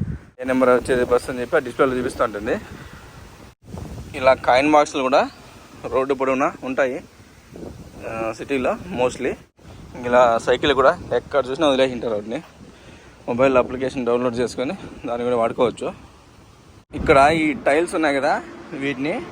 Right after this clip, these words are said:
రోడ్డు మీద వదిలేసారు చూడండి. ఇంత రాత్రి అయినా కూడా రెయ్యం బొగులు ఇలాగే ఉంటాయి, కానీ వాటిని ముట్టుకో-, ముట్టుకునే వాళ్ళు ఉండరు, ఎత్తుకొని పోయే వాళ్ళు ఉండరు. ఎందుకంటే ఇక్కడ పనిష్మెంట్స్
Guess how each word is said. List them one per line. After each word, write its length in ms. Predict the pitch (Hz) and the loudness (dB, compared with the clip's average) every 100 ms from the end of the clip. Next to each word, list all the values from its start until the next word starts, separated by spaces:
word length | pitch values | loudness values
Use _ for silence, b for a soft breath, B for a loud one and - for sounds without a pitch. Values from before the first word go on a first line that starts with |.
| - - - - - - 123 | -16 -16 -16 -14 -12 -8 2
రోడ్డు 260 | 147 165 | 4 4
మీద 120 | 175 | 4
వదిలేసారు 420 | 170 156 165 160 139 | 6 6 4 2 2
చూడండి. 360 | 135 131 208 349 - - - - 147 | 2 0 -2 -6 -12 -14 -14 -8 -6
ఇంత 140 | 147 | 2
రాత్రి 280 | 139 156 165 | 4 4 2
అయినా 140 | 156 | 2
కూడా 280 | 143 156 233 - - - - - - | 2 2 0 -6 -10 -10 -10 -10 -2
రెయ్యం 320 | 135 160 175 | 0 2 4
బొగులు 220 | 156 170 | 4 6
ఇలాగే 280 | 160 170 175 | 6 6 4
ఉంటాయి, 340 | 165 151 147 170 294 - - - - - - - - - - | 2 0 0 -2 -6 -10 -10 -10 -10 -10 -10 -10 -8 -8 -6
కానీ 260 | 135 143 160 | -4 -4 -4
వాటిని 360 | 147 135 156 | -4 -4 -4
ముట్టుకో-, 880 | 151 156 196 180 160 156 135 131 135 | -4 -4 -6 -4 -4 -6 -6 -8 -8
ముట్టుకునే 360 | 143 143 180 190 | -8 -8 -8 -6
వాళ్ళు 200 | 180 175 | -4 -4
ఉండరు, 180 | 175 208 | -6 -6
ఎత్తుకొని 340 | 208 - 185 | -8 -8 -8
పోయే 120 | 180 | -2
వాళ్ళు 140 | 170 160 | -2 -2
ఉండరు. 320 | 147 143 208 294 - - - - - - - - - - | -6 -6 -10 -12 -18 -18 -18 -18 -18 -20 -20 -20 -20 -12
ఎందుకంటే 360 | 139 151 151 160 | -8 -6 -2 -4
ఇక్కడ 320 | 143 156 247 311 - | -2 -4 -6 -10 -8
పనిష్మెంట్స్ 520 | 143 156 170 151 131 | -6 -6 -6 -6 -6